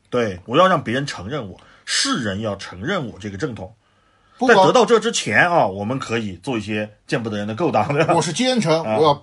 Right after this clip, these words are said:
Speaker 2: 憋着造反。
Speaker 1: 啊，对。
Speaker 2: 这是不是坏事？是坏事。
Speaker 1: 是坏事，对。
Speaker 2: 但是我造反以后呢，我要当国王啊。
Speaker 1: 对，但是当国王的前提是我依然是正统。首先一个前提，
Speaker 2: 对。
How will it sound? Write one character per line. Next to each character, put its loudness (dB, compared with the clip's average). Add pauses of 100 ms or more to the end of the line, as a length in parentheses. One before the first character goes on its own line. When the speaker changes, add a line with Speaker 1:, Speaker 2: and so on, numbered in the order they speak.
(160)
Speaker 2:
憋 2
着 2
造 4
反。 -4 (140)
Speaker 1:
啊， -6
对。 0
Speaker 2:
这 4
是 -2
不 -4
是 -2
坏 0
事？ -8
是 -4
坏 0
事。 -8
Speaker 1:
是 -4
坏 -4
事， -10
对。 -12
Speaker 2:
但 2
是 -2
我 -4
造 2
反 -4
以 -10
后 -10
呢， -12 (440)
我 0
要 8
当 6
国 6
王 8
啊。 8 (160)
Speaker 1:
对， -2 (140)
但 0
是 -6
当 0
国 -2
王 2
的 -2
前 -8
提 -8
是 -8
我 -8
依 -8
然 -4
是 -10
正 -10
统。 -18
首 -10
先 0
一 -6
个 -6
前 -10
提， -16
Speaker 2:
对。 2